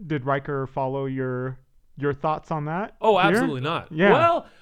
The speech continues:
Speaker 2: well, to be fair, as we're getting into the end of the episode, his solution isn't necessarily, "Your society is wrong,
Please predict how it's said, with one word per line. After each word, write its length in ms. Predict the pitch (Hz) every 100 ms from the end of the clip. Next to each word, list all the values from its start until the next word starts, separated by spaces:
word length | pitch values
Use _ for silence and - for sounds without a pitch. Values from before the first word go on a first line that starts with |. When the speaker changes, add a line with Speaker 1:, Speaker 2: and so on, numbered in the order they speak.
| -
Speaker 2:
well, 220 | 277 277
to 140 | 185 269
be 100 | 349
fair, 500 | - 180 127 185 226 _ _ _ _ _ _ _ _
as 260 | 156 185 165
we're 160 | 175
getting 400 | 123 127 170 196
into 180 | 185 165
the 140 | 139 - 147
end 260 | 175 214
of 120 | 170
the 140 | 135 120
episode, 640 | 120 117 - 101 90 101 123 _ _ _ _ _ _
his 260 | - 202 170
solution 680 | - 180 175 208 - 202 165
isn't 440 | 160 180 170 147
necessarily, 720 | 143 131 131 - 160 160 139
"Your 400 | 123 113 143 180
society 760 | 180 160 - 165 156 156 143 117
is 120 | 110
wrong, 640 | 104 117 123 131 131 131